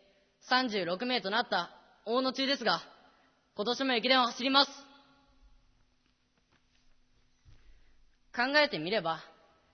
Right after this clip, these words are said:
私たちの社会も、学校生活や駅伝と同じではないでしょうか。失敗しても立ち上がり、その姿を周りは優しく見守り、そして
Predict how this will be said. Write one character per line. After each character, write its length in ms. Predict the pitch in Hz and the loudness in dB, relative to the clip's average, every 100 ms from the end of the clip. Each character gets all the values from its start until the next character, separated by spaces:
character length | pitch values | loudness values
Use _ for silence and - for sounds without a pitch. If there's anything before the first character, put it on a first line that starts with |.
| _ _ | _ _
私 320 | 151 262 269 | -2 0 0
た 120 | 247 | -2
ち 100 | - | -4
の 100 | 165 | -10
社 160 | - 220 | -8 -2
会 160 | 214 | -2
も、 140 | 165 139 - - _ _ _ _ _ _ _ | -2 -10 -18 -20 _ _ _ _ _ _ _
学 240 | - 190 185 | -4 -4 0
校 140 | 240 | -2
生 160 | 240 240 | 0 -2
活 200 | - - | -4 -6
や 160 | 156 139 - _ _ _ | -8 -8 -16 _ _ _
駅 180 | 165 190 | -12 -8
伝 200 | 190 190 | -6 -6
と 240 | 185 185 - - - | -4 -6 -8 -20 -12
同 160 | 185 208 | -8 -8
じ 140 | 233 | 0
で 80 | 285 | 2
は 120 | 254 | 4
な 120 | 180 | 2
い 60 | 208 | -4
で 80 | 147 | -4
し 100 | 185 | -6
ょ 60 | |
う 40 | 202 | -4
か。 180 | 156 - - _ _ _ _ _ _ _ _ _ _ _ _ _ _ _ _ _ | -6 -8 -20 _ _ _ _ _ _ _ _ _ _ _ _ _ _ _ _ _
失 260 | - 185 | -14 -4
敗 220 | 233 240 | 0 0
し 40 | 233 | 0
て 100 | 247 | -4
も 180 | 165 160 - _ _ | -4 -10 -20 _ _
立 140 | 160 160 | -14 -2
ち 60 | |
上 80 | 220 | -2
が 100 | 214 | 0
り、 100 | 170 139 - _ _ _ _ _ _ | -4 -8 -20 _ _ _ _ _ _
そ 120 | - 208 | -12 -8
の 100 | 214 | -8
姿 420 | 262 277 269 160 | -2 -2 -2 -10
を 100 | 147 - _ _ _ _ _ | -12 -20 _ _ _ _ _
周 280 | 160 190 196 | -4 0 0
り 40 | |
は 100 | 196 | 0
優 120 | 180 | -2
し 240 | 175 214 - | -4 -6 -6
く 80 | 190 | -6
見 60 | |
守 260 | 185 190 185 | -4 -4 -4
り、 100 | 180 - - _ _ _ _ _ _ | -8 -18 -20 _ _ _ _ _ _
そ 160 | 185 | -12
し 80 | 175 | -6
て 180 | 202 | -4